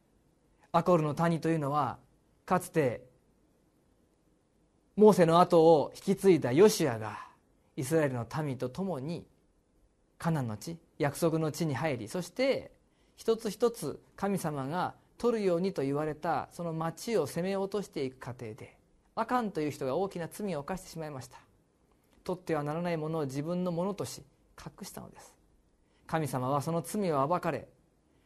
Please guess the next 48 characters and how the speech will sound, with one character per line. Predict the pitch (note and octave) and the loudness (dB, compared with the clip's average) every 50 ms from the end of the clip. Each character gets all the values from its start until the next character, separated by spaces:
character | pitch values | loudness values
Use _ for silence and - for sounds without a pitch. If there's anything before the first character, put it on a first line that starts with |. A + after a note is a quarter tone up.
| _ _ | _ _
ア | - C#3+ | -6 -6
カ | C3 C#3 A#2+ A2 | -2 -2 -2 -4
ン | G#2 A2+ | -4 -6
と | - A#2+ | -8 -8
そ | A#2+ - | -8 -6
の | C#3+ C#3 C3+ | -6 -4 -4
一 | C3+ C#3 - | -6 -6 -4
族 | E3+ E3 C#3 - C#3+ | -4 -4 -4 -2 -4
は | D3 B2+ | -6 -4
滅 | C3+ D#3 D#3+ E3 | -4 -4 -4 -4
ぼ | E3 F3 | -4 -6
さ | E3+ F3 | -8 -10
れ | E3+ E3+ | -10 -10
ま | F3+ - | -12 -12
し | - - | -16 -18
た。 | _ - - - - _ _ _ _ _ _ _ _ _ _ - | _ -20 -20 -20 -20 _ _ _ _ _ _ _ _ _ _ -10
そ | - F3 | -10 -6
こ | E3+ G3 F#3+ | -4 -2 0
が | G3+ A3+ G3+ C#3+ A2 - - - _ _ _ _ _ | 2 2 2 2 2 -4 -10 -20 _ _ _ _ _
ア | E3 E3+ | -6 -4
コ | - F#3+ F#3 | -2 -2 -2
ル | E3 | -2
の | D3 C3+ C3 | -4 -6 -8
谷 | B2+ A#2+ C3 D3 F3 F3+ | -8 -8 -8 -8 -6 -8
で | A#2+ A2+ | -8 -10
す。 | - - - - - _ _ _ _ _ _ _ _ _ _ _ _ _ _ _ _ _ _ _ | -12 -14 -16 -20 -20 _ _ _ _ _ _ _ _ _ _ _ _ _ _ _ _ _ _ _
で | G#3 F#3 | -6 -4
す | - | -2
か | F#3 F3 | 0 2
ら、 | F#3 F#3 D#3+ A2+ - - _ _ _ _ _ _ _ _ _ | 4 4 4 2 0 -6 _ _ _ _ _ _ _ _ _
ア | E3 F#3+ | -2 -2
コ | F#3+ G#3 G3+ F#3+ | 0 2 2 2
ル | E3+ | 2
の | D#3+ D3+ D3 | 0 -2 -4
谷 | D3+ D3+ D3 D3 C3+ | -4 -4 -4 -4 -2
は | C3 C3+ C3+ B2 G#2+ - - _ _ _ _ _ _ _ _ _ _ C#3 | -2 -2 -2 -2 -4 -6 -10 _ _ _ _ _ _ _ _ _ _ -2
悩 | C#3 C#3+ D3 D#3+ F3 F#3 F#3+ F#3 | 0 2 2 4 4 4 4 2
み | F#3+ G3 G3+ F#3 | 2 2 2 2
や、 | D3+ B2 G#2 - - _ _ _ _ _ _ _ - | 0 -2 -4 -8 -14 _ _ _ _ _ _ _ -6
ま | D#3+ D#3+ D#3 | -6 -4 -2
た | - D#3+ | -2 -2
裁 | C#3 - - A#3+ A#3 A#3 G3 D3+ | -2 -2 -2 0 2 2 2 0
き | - - - A#2 | -2 -6 -10 -10
や、 | G#2 G2 - - - _ _ _ _ _ _ _ _ | -10 -10 -14 -20 -20 _ _ _ _ _ _ _ _
ま | D3 C#3 | -12 -8
た | C#3+ C#3+ | -8 -8
滅 | B2+ - F#3+ G3+ G#3+ A3 G#3 G#3 - | -8 -6 -4 -4 -2 -4 -4 -6 -8
び、 | - | -14